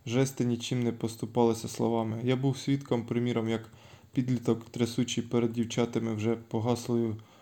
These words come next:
головешкою фалічної форми, запитував їх, чи їм би хотілося, щоб їхні полюбовники мали такого здоровецького смика.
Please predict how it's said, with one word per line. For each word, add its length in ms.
головешкою 720
фалічної 580
форми, 460
запитував 640
їх, 180
чи 140
їм 240
би 120
хотілося, 500
щоб 220
їхні 360
полюбовники 680
мали 260
такого 560
здоровецького 680
смика. 480